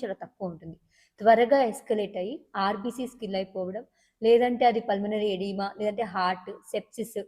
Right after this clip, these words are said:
ఇలాంటి రకరకాల మల్టిపుల్ ఆర్గాన్ ఫెయిల్యూర్స్ లాగా అది పరిణామం అయ్యే అవకాశం ఉంటుంది. So, మనం ఈ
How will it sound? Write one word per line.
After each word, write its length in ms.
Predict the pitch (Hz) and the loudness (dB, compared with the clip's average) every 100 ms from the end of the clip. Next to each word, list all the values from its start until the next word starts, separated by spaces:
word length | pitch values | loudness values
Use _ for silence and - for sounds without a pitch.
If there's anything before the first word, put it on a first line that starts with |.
| _ _ _ | _ _ _
ఇలాంటి 300 | 226 240 240 208 | 2 2 2 0
రకరకాల 640 | 202 233 233 233 247 262 | 0 2 0 2 4 4
మల్టిపుల్ 460 | 214 208 202 233 247 | 2 -2 -4 -4 -2
ఆర్గాన్ 380 | 208 190 220 | -2 -2 -4
ఫెయిల్యూర్స్ 520 | 214 190 196 214 190 202 | -4 -8 -6 -8 -8 -8
లాగా 240 | 190 226 | -4 -2
అది 340 | 208 185 196 190 185 180 180 | -2 -4 -4 -6 -6 -8 -6
పరిణామం 460 | 196 196 202 196 196 | -4 -2 -4 -4 -4
అయ్యే 340 | 180 180 180 | -4 -2 -2
అవకాశం 460 | 175 170 190 175 180 | -2 -4 -10 -14 -14
ఉంటుంది. 380 | 165 170 175 269 _ _ _ _ | -14 -16 -18 -18 _ _ _ _
So, 160 | - 254 | -2 0
మనం 440 | 233 226 233 226 | 2 0 0 -4
ఈ 280 | 226 226 - | -6 -10 -10